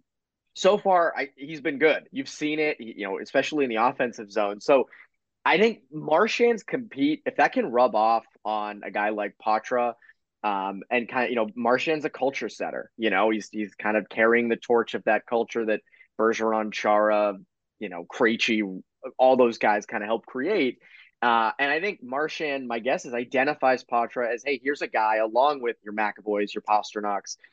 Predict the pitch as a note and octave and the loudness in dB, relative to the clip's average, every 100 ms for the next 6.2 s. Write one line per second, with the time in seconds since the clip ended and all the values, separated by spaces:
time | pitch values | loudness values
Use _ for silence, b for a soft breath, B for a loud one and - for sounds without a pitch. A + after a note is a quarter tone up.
0 | b b _ F#2+ G2 A#2 A2+ A2 G#2 G#2+ | b b _ -4 2 4 4 4 2 0
1 | G2+ D#3 D#3 A#2+ G#2+ - _ _ F#3 E3 | 0 2 4 6 4 -2 _ _ 2 2
2 | B2+ B2 A#2+ A#2 B2 A#2 - _ B2+ C3 | 4 4 4 0 -4 -6 -12 _ -2 0
3 | A#2+ D3 C#3 A2 - B2 A2+ C#3 C#3+ B2+ | 0 0 2 0 -4 -8 -2 0 0 -4
4 | C3 A#2+ A#2+ A2+ G#2+ - G2+ D#2+ - - | -2 -2 -2 -4 -6 -8 -8 -6 -10 -12
5 | B B B - G2+ F#2 F2 F#2+ - G#2+ | B B B -4 0 0 -2 -10 0 0
6 | F2 | 0